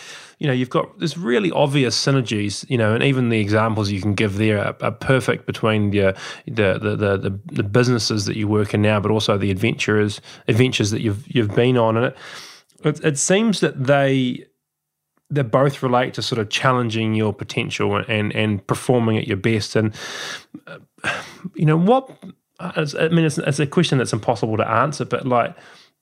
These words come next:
I would say a very small percentage of people and organisations actually perform at their,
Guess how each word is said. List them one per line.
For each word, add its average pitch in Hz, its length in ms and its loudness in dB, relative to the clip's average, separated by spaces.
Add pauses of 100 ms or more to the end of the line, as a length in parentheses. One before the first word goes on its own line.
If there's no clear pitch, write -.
(720)
I 160 120 2
would 240 200 0
say 131 220 2
a 113 60 0
very 127 400 2
small 117 360 0
percentage 107 400 -2
of 98 120 -6
people 107 360 0
and 101 100 -2
organisations 101 680 0
actually 104 320 -2
perform 104 520 -2
at - 160 -6
their, 101 340 -2